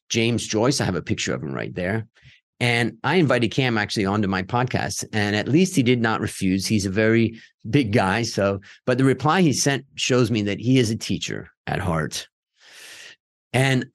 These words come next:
I'm showing the book Ulysses by James Joyce. And Campbell Harvey Cam said, at the end of my question to him if he'd come on the show, he said, "P S, I'm an amateur Joycean scholar. You need to fix your homepage."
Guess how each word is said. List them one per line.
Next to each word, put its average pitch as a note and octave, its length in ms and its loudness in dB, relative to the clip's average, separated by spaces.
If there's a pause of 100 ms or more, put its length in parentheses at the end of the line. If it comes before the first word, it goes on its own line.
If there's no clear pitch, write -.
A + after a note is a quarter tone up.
(120)
I'm B2+ 380 0
showing E3+ 340 4
the A#2 80 0
book G#2 320 -2
Ulysses G2+ 460 0
by F#2 160 0
James G2 500 -2
Joyce. - 760 0 (360)
And A#2+ 160 0
Campbell C3 580 2
Harvey G2+ 520 0
Cam G2+ 380 -2
said, F#2+ 420 -2 (640)
at G2+ 120 -2
the B2 120 4
end C3+ 160 2
of A2+ 180 2 (220)
my F#2+ 300 0
question G2 720 -2
to G#2+ 120 0
him A2 200 4
if F2+ 140 -4
he'd G2+ 200 0
come G2 140 -2
on F2+ 120 0
the F2+ 60 -2
show, G2 320 0
he F#2+ 160 -2
said, C#2 340 -4 (640)
"P F3 160 4
S, - 420 -4
I'm F#2+ 140 2
an F#2 60 4
amateur G2+ 480 0
Joycean G2 580 0
scholar. G2 600 0
You B2+ 180 4
need F#2 180 2
to E2+ 60 -2
fix - 260 -2
your F#2 120 0
homepage." E2+ 640 -2